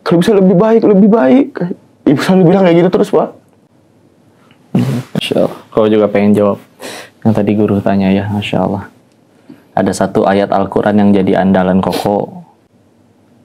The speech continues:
Speaker 2: terlepas dulu waktu berhenti sama dari dosa-dosa besar yang lama. Quran surat tiga puluh lima, surat Fatir,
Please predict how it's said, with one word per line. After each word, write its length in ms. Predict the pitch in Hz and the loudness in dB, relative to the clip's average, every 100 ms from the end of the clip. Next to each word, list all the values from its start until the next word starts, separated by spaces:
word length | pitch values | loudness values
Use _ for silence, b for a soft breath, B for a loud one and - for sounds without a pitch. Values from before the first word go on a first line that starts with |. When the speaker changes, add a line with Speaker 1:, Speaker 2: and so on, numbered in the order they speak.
| _ _ _ - | _ _ _ -6
Speaker 2:
terlepas 420 | 98 98 98 - | -4 -4 -4 -4
dulu 400 | 117 98 101 92 | -2 0 2 0
waktu 180 | - 98 | -2 -2
berhenti 440 | 95 92 92 - - | 0 0 0 -2 -2
sama 320 | 110 107 - | -2 -2 -4
dari 260 | 104 95 98 | -4 -2 -2
dosa-dosa 600 | 98 98 92 92 95 95 | -2 -4 -2 -2 -4 -4
besar 320 | 98 95 98 | -4 -4 -2
yang 160 | 95 92 | 0 0
lama. 360 | 92 95 95 - b b b b _ | 0 0 -2 -6 b b b b _
Quran 300 | - 95 101 | -4 -2 -2
surat 240 | 104 95 | 0 -2
tiga 320 | 95 104 104 95 | -2 -2 -2 0
puluh 240 | 104 101 | 0 2
lima, 480 | 98 95 95 110 - | 2 2 2 0 -2
surat 320 | - - 95 | -4 -4 -4
Fatir, 540 | - 92 - 101 101 | -4 -6 -4 -2 0